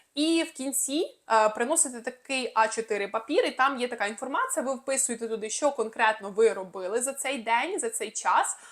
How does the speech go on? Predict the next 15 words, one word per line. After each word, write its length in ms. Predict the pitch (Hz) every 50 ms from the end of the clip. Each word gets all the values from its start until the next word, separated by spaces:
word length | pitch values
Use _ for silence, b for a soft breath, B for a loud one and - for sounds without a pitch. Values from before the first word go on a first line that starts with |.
| B B B
Вони, 440 | 196 196 254 285 285 294 302 294 240
е, 140 | 196 165 - B B B B B - 208 202 202 202 202 -
пишуть 300 | 269 262 - - 220 -
там 160 | 226 214 214
назву 300 | 226 220 214 214 196 196
своєї 280 | - - 202 202 196 190
організації, 720 | 190 220 220 214 233 247 240 277 320 415 - - 311 285
ставлять 500 | - - 247 226 226 - 180 180 - _
підпис, 400 | 285 359 - _ - 269 - -
штамп, 400 | - - 233 226 262 320 415 - b b b b b
тобто 220 | _ 233 226 - 214
щоб 220 | - - 220 -
це 220 | - - 285 294 311
все 560 | 294 - - - 262 269 269 262 233 - 196 -
було, 420 | 240 233 247 226 214 202 202